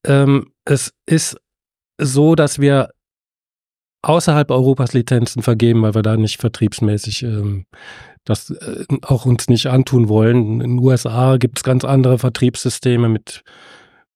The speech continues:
irgendwelchen großen Ver-, Vertriebshäusern und so weiter. Das ist,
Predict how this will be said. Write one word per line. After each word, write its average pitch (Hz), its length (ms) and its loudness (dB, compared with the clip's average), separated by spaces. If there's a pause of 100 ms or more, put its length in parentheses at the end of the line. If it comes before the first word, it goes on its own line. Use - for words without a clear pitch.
irgendwelchen 110 640 0
großen 110 920 2 (260)
Ver-, 117 180 -6 (320)
Vertriebshäusern 113 880 0
und 101 80 -2
so 104 160 -4
weiter. 104 260 -6
Das 95 140 -14
ist, - 260 -18